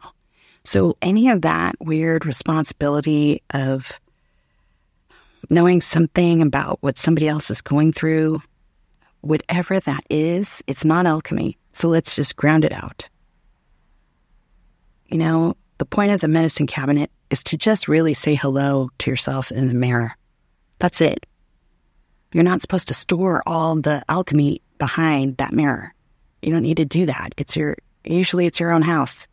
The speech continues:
so you can put your stuff everywhere. There's a hiding energy, and I'd like you to ground that out because it's usually not in present time.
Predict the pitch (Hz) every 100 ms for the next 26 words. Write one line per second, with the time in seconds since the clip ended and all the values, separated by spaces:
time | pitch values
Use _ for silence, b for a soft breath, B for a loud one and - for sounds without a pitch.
0 | - - 117 135 - _ _ _ _ _
1 | _ _ _ - - - - 147 - 170
2 | 151 151 143 - _ _ _ _ _ _
3 | _ _ _ _ _ _ _ _ _ _
4 | _ _ _ _ _ _ _ _ _ _
5 | _ _ _ _ 170 160 151 - 196 185
6 | 151 131 139 135 - - - 143 _ -
7 | 156 156 151 156 160 139 - 135 135 135
8 | - - - - - _ _ _ _ _
9 | 175 147 - - - 185 180 180 160 139
10 | 135 - 127 135 - - 151 - -